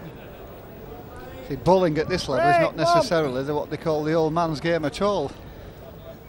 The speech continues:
Speaker 1: Uh, a bit of fitness and a bit of keen eye as well.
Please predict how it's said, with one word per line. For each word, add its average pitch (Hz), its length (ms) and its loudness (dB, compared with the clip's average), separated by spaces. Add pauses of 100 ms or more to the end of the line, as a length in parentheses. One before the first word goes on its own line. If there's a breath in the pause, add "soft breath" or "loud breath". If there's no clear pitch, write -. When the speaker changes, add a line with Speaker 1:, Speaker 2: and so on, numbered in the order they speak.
(200)
Speaker 1:
Uh, 139 200 -2
a 139 40 0
bit 156 200 0
of 147 80 0
fitness - 480 -2
and 151 80 0
a - 20 0
bit 151 140 0
of 139 80 -4
keen 160 280 0
eye 165 220 2
as 135 160 -4
well. 175 260 0